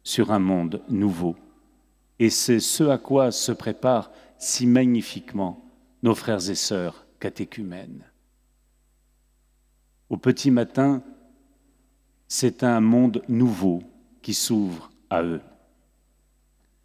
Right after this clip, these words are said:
Alors voici pour les détails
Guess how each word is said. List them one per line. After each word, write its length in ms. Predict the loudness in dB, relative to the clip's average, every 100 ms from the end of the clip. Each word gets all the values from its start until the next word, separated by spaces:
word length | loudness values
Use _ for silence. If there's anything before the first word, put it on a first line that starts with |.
| _ _ _ _ _ _ _
Alors 160 | 0 2
voici 380 | 0 0 0 -2
pour 560 | 2 4 4 2 -2
les 220 | 0 2 2
détails 680 | 0 -2 0 0 -2 -6